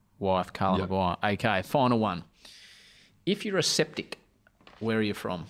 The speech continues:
Speaker 2: A septic?
Speaker 1: A septic.
Speaker 2: Probably Tasmania?
Speaker 1: Nope.
Speaker 2: <laughs> A septic. Um,
Speaker 1: So I'll help you a little bit.
Speaker 2: Mm.
Speaker 1: A septic is short for a septic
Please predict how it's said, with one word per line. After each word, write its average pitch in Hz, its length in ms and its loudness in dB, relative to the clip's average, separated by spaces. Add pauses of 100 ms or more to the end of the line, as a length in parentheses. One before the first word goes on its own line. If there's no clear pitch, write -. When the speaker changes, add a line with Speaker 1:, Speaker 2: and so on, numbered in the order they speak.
(680)
Speaker 2:
A 107 40 -12
septic? - 720 -4
Speaker 1:
A 101 80 -10
septic. - 600 -8 (600)
Speaker 2:
Probably 98 220 -2
Tasmania? 101 720 -6
Speaker 1:
Nope. - 280 -2 (220)
Speaker 2:
<laughs> - 720 -4
A 190 1080 -4
septic. - 800 -4
Um, 107 800 0 (200)
Speaker 1:
So - 140 -2
I'll 117 300 4
help 151 220 4
you 127 140 6
a - 20 6
little 117 200 4
bit. 98 240 0
Speaker 2:
Mm. 98 300 -4
Speaker 1:
A - 40 -2
septic - 600 2
is 110 80 2
short - 340 4
for 120 100 -2
a 110 60 2
septic - 400 0